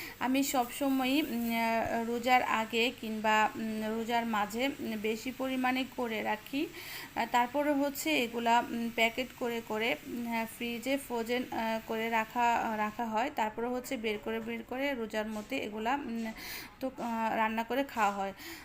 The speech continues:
আহ, তো আর এই যে দেখতে পাচ্ছেন জায়নামাজ আর হচ্ছে হিজাব, আহ, তো এগুলো হচ্ছে, উম, আহ,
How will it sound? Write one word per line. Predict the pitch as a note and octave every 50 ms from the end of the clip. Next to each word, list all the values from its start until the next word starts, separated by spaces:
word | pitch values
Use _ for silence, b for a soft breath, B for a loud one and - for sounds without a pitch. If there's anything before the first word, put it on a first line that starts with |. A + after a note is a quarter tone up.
| B -
আহ, | - B3 B3 B3 A#3+ -
তো | C#4 C#4 C#4 - -
আর | A#3+ A#3 A#3+ A#3+
এই | B3 C4 B3
যে | C4 C4+
দেখতে | A#3+ C4 C4 - C4 B3
পাচ্ছেন | A#3+ A#3+ B3 B3 C#4+ C#4+ C4+ A3
জায়নামাজ | A#3 A3 G#3+ G#3+ A3 A3+ A3 A3 A3 A3 A3 A3+ A#3+ A#3 - -
আর | A3 G#3+ G#3 G#3 G#3+
হচ্ছে | A3 G#3 G#3+ - - - A#3+ A#3 A#3 A3 G#3+ G#3+ G3+ F#3 G#3
হিজাব, | A3 G3+ G#3+ G#3+ G#3+ G#3+ A3+ A3 - - B B B B B B B - A#3+
আহ, | A3+ G3+ G3 G#3+ -
তো | B3+ B3+ B3+ B3
এগুলো | G#3+ A#3+ B3 B3+ C4+ C4+ C#4
হচ্ছে, | C4 C4+ C#4 C4+ - - D4 D4+ D4+
উম, | D4 B3 B3 B3 A#3+ A#3+
আহ, | A#3+ A#3+ A#3+